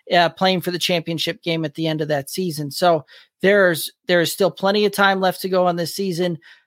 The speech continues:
You know, make sure that you're just making the moves, you're working the waiver wire, you're doing the grind, all of the,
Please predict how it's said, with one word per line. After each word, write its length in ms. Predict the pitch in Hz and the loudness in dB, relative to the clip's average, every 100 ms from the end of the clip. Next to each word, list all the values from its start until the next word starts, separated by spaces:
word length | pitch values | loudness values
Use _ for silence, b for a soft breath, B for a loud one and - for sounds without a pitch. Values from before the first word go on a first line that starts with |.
| _ | _
You 140 | 175 | -2
know, 80 | 156 | -2
make 260 | 151 185 196 | 2 2 2
sure 220 | - 208 | 2 2
that 180 | 190 190 | 2 -2
you're 80 | 190 | -2
just 180 | 185 | -2
making 300 | 190 185 185 | 2 0 2
the 80 | 196 | 0
moves, 420 | 190 185 185 170 | 2 4 2 2
you're 120 | 175 160 | -4 0
working 320 | 180 175 190 | 0 0 -2
the 60 | |
waiver 280 | 180 180 175 | 2 2 2
wire, 240 | 180 170 170 | 2 2 2
you're 140 | 160 | 0
doing 240 | 156 180 | 0 0
the 80 | 180 | 0
grind, 400 | 165 175 170 175 | 2 2 4 2
all 260 | 165 180 196 | 2 4 2
of 140 | 170 | 0
the, 280 | 175 180 165 | -2 -4 -6